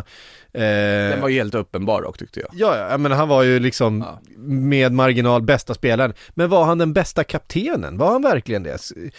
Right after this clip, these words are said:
Speaker 1: kun-, hade det funnits liksom, eh, spelare som Piqué eller Busquets som tog större plats i omklädningsrummet och som,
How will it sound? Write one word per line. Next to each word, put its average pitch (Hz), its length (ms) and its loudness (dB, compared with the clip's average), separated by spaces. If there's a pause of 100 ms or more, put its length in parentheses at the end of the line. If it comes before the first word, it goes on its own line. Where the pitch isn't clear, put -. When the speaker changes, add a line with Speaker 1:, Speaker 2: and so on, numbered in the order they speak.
(320)
Speaker 1:
kun-, 139 720 -4
hade 156 180 0
det 156 60 0
funnits 147 520 -2
liksom, 147 480 -2
eh, 143 80 0
spelare 147 380 0
som 139 160 -4
Piqué 175 540 -4
eller 131 120 2
Busquets 139 640 -4
som 123 140 -4
tog 131 200 -4
större 135 260 2
plats 143 300 -4
i 156 40 0
omklädningsrummet 139 1000 -2
och 113 100 -6
som, 117 160 -2